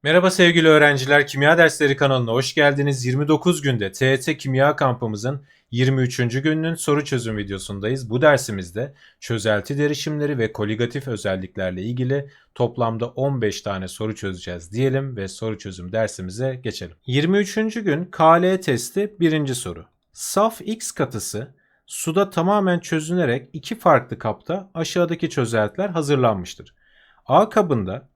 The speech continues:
üç V hacmindeki suda altı M gram X katısı, B kabında altı V hacmindeki suda üç M gram X katısı çözülmüştür. Buna göre hangileri doğrudur?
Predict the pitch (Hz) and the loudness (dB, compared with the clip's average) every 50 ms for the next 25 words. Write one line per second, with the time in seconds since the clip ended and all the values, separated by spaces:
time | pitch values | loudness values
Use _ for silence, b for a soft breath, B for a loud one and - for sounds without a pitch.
0 | _ - 175 190 190 - - - 180 185 196 220 214 - - 160 151 135 131 127 | _ -6 -6 -6 -6 -6 -10 -4 -2 0 0 0 0 0 2 2 2 2 0 -4
1 | 127 123 120 110 110 104 - - - 101 92 - - - - - - 104 92 85 | -2 -2 -2 -2 -2 -4 -6 -6 -8 -6 -6 -8 -10 -14 -16 -12 -10 -10 -8 -6
2 | 98 117 160 185 - _ _ _ _ - 120 127 139 143 143 - - 208 190 170 | -6 -8 -8 -8 -12 _ _ _ _ -4 -2 0 0 -2 -4 -6 -4 -2 0 0
3 | 151 143 123 120 117 117 117 123 120 - 151 139 - - - - 127 123 117 101 | 0 0 -2 -2 -2 -2 -2 -4 -8 -12 -14 -12 -12 -8 -4 -4 -4 -4 -6 -10
4 | - - - 98 123 b b b b b b b b b b - 110 123 147 190 | -10 -10 -10 -12 -14 b b b b b b b b b b -4 2 4 4 4
5 | 208 214 - 190 151 131 107 98 90 95 123 - - _ _ - 127 139 151 147 | 4 2 0 0 0 0 -2 -2 -4 -6 -8 -10 -12 _ _ 0 2 2 2 2
6 | - - 220 208 196 185 175 135 156 151 143 139 139 143 143 139 143 139 - 160 | -2 -4 0 2 4 4 4 4 2 0 0 0 -4 -4 -2 -2 -2 -2 -4 -6
7 | 139 - - 127 98 104 123 170 185 _ _ _ _ - 175 180 180 - - - | -8 -6 -8 -8 -4 -4 -4 -4 -6 _ _ _ _ -6 -6 -6 -4 -6 -4 0
8 | 180 180 185 180 147 131 147 196 196 185 180 180 - - - 151 131 120 123 123 | 2 4 4 2 2 2 0 -2 0 -2 -4 -6 -6 -6 -4 -4 -4 -2 -4 -4
9 | - 208 - - 165 147 139 139 127 107 95 - - 101 113 131 151 151 147 139 | -4 -6 -2 -2 -2 0 0 -2 -2 -2 -6 -8 -10 -10 -6 -4 -2 -2 0 0
10 | 143 143 143 147 147 139 120 107 117 160 196 185 180 139 107 87 80 - - | 2 2 2 2 0 0 -2 -2 -2 -2 0 2 2 2 2 0 -4 -12 -20